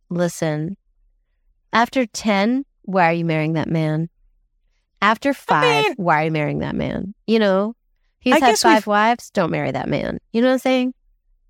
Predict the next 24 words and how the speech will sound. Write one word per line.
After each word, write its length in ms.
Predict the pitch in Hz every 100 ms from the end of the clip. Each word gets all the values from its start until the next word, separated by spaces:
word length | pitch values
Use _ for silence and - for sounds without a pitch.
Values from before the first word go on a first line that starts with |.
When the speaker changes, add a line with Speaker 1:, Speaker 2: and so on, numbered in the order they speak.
| _ -
Speaker 2:
Yeah, 680 | 254 269 269 262 254 254 226
I 60 |
mean, 240 | 254 262 247
I, 160 | 254 220
and 160 | 220
I 80 | 240
joke 260 | 175 185 180
about, 360 | 156 151 151
I 80 | 151
was 120 | 151
making 180 | 156 147
the 80 | 147
joke 180 | 147 147
about 220 | 156 147
Hinge 300 | 160 156 151
because, 280 | 160 202 170
I 60 | -
mean, 180 | 202 185
we 100 | 202
all 200 | 196 170
know 280 | 156 151 -
you 120 | 175
can 160 | 160 151
marry, 520 | 156 151 147 139